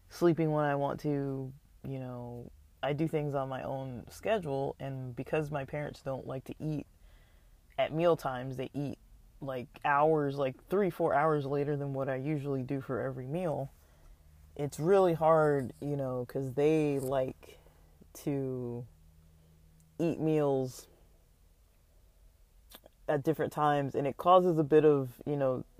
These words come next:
they don't understand why I don't wanna eat with them every meal, but it's like, okay, I eat breakfast at eight o'clock because I'm doing stuff before breakfast. I'm usually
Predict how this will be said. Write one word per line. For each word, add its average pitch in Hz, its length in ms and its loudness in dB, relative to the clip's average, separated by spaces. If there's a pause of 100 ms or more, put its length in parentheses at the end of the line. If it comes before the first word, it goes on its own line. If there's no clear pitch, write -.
they 156 120 8
don't 170 200 4
understand 156 520 2
why 135 140 2
I - 20 0
don't 139 140 2
wanna 139 180 -4
eat 196 120 0
with 143 160 2
them 131 280 0 (460)
every 139 260 4
meal, 123 240 0
but 135 160 2
it's 143 160 2
like, 131 380 2 (840)
okay, 151 360 10 (100)
I 156 100 8
eat 226 200 4
breakfast 180 360 8
at 160 160 6
eight 156 220 6
o'clock 175 440 6 (140)
because 156 320 2
I'm 151 140 0
doing 160 240 2
stuff 160 240 2
before 180 320 2
breakfast. 160 440 6
I'm 156 140 0
usually 156 460 2